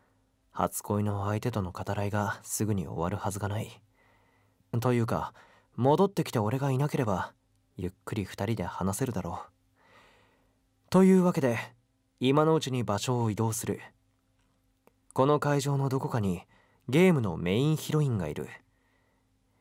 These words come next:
第二王子はソフィアお嬢様に夢中っぽいので、絡まれているヒロインを助ける相手がいない。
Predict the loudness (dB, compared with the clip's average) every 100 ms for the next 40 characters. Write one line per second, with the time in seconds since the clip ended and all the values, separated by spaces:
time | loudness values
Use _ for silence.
0 | -6 4 6 8 6 6 4 2 0 0
1 | 2 2 2 0 0 0 2 0 0 -4
2 | -4 -4 -2 -2 -2 -4 -12 _ _ _
3 | _ 0 2 2 2 0 -4 -6 -8 -2
4 | -2 0 -4 -6 -8 -6 -4 -2 -4 -4
5 | -6 -4 -4 -4 -6 -10